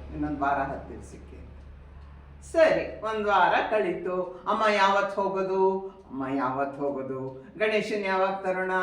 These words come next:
ಅಂತ ಸುಮ್ನೆ ಪೀಡಿಸ್ತಾ ಇದ್ರು ಅಮ್ಮಂಗೆ ಪ್ರೀತಿ ಪ್ರಣತಿ.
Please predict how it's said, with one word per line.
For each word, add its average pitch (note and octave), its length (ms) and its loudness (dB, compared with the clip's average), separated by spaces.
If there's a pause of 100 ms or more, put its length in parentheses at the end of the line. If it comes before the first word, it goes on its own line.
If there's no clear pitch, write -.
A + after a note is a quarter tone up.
(280)
ಅಂತ C#4 180 -2
ಸುಮ್ನೆ E4 600 0
ಪೀಡಿಸ್ತಾ E4 380 0
ಇದ್ರು D#3+ 220 0
ಅಮ್ಮಂಗೆ D3 520 -2 (880)
ಪ್ರೀತಿ F3 280 -8
ಪ್ರಣತಿ. - 560 -14